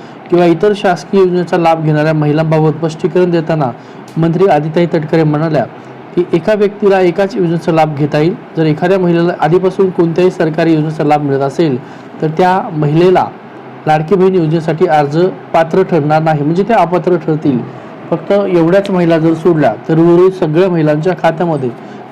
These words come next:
उद्या सकाळी तीस तारीख आहे, नऊ वाजेपर्यंत उर्वरित राहिलेल्या सगळ्या महिलांना पैसे जमा होतील. योजनेचं उद्दिष्ट काय,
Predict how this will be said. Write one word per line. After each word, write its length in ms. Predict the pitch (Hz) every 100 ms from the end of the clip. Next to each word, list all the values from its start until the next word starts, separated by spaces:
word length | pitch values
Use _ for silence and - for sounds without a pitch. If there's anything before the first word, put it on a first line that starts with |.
| -
उद्या 220 | 170 196
सकाळी 440 | 196 185 - 170 143
तीस 460 | - 180 175 -
तारीख 300 | 165 156 156
आहे, 240 | 147 120 180 - - - - - - -
नऊ 200 | 160 185
वाजेपर्यंत 520 | 190 180 170 165 165 165 170 - 165
उर्वरित 360 | 170 170 180
राहिलेल्या 360 | 156 151 151 156
सगळ्या 460 | 156 160 143 165 170
महिलांना 280 | 147 143
पैसे 340 | 156 139 127 147
जमा 240 | 175 175
होतील. 260 | 139 117 117 113 - - - 151
योजनेचं 400 | 165 185 190 190
उद्दिष्ट 440 | 170 165 185 -
काय, 420 | 196 190 185 185